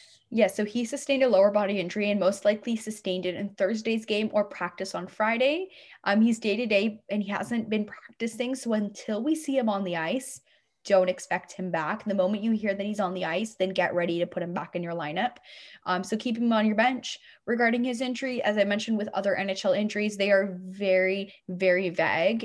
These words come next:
in what they say. So this could be obviously anything with many different timelines of pretty much anything.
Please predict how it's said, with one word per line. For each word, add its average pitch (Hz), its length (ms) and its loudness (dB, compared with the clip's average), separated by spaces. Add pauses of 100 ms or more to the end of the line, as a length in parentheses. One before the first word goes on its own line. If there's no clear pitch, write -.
in 185 160 -6
what 185 180 -6
they 185 120 -4
say. 214 440 2
So 214 260 0
this 190 220 -4
could 185 180 -12
be 196 140 -4
obviously 190 480 -4
anything 214 460 0
with 202 180 -6
many 180 300 -4
different 180 320 -6
timelines 170 640 -8
of 170 180 -4 (340)
pretty - 200 -12
much - 260 -12
anything. - 480 -12